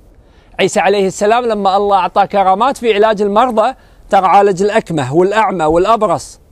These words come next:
بس ما عالج الأحمق، لأن ما له علاج. فأنت لا تحاول مع ناس الله ممرضهم بسبب سوء أعمالهم وسواد قلوبهم.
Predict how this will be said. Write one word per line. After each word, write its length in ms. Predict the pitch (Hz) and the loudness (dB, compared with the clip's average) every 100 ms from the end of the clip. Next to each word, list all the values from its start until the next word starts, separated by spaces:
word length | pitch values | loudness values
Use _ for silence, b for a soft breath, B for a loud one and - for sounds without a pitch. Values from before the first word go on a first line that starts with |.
| - | -12
بس 160 | 156 | -6
ما 100 | 202 | -2
عالج 300 | 220 240 214 | 0 0 0
الأحمق، 400 | 226 214 190 165 - _ b b - | -2 -4 -6 -8 -10 _ b b -4
لأن 260 | 196 247 302 | 0 0 0
ما 120 | 359 | 0
له 80 | 359 | 2
علاج. 320 | 339 285 160 - b b b b - | 0 -2 -6 -14 b b b b -6
فأنت 280 | 185 180 | -4 -2
لا 100 | 277 | -2
تحاول 420 | - - 359 339 262 | -2 -2 0 0 -2
مع 160 | 233 | -4
ناس 300 | 240 254 - | -2 -4 -6
الله 380 | - 247 330 311 | -4 -2 0 0
ممرضهم 560 | 254 254 254 277 285 220 | 0 0 0 0 -2 -2
بسبب 300 | - 247 226 | 0 -2 -2
سوء 280 | - 277 | -4 -2
أعمالهم 440 | 240 214 254 277 240 | -2 -2 0 0 -2
وسواد 460 | 196 226 226 202 | -2 0 0 0
قلوبهم. 380 | 202 247 180 135 | 0 -2 -4 -12